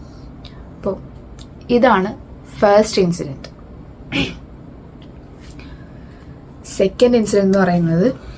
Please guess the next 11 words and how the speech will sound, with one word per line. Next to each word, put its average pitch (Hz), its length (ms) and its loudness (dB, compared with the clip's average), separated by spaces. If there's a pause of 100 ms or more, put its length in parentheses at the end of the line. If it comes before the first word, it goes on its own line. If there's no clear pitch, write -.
(300)
അപ്പോഴത്തേക്കും 285 640 2
ആ 214 120 4
വീട്ടിൽ 202 460 4 (140)
എൻ്റെ 214 180 2
ഉമ്മയുണ്ട്. 185 360 0 (920)
എൻ്റെ 233 220 4
ഉമ്മയും 214 420 -2 (580)
ഉമ്മയുടെ 220 420 0 (840)
സിസ്റ്ററും - 520 -6 (1400)
എൻ്റെ 226 120 4
വാപ്പയും, 190 380 2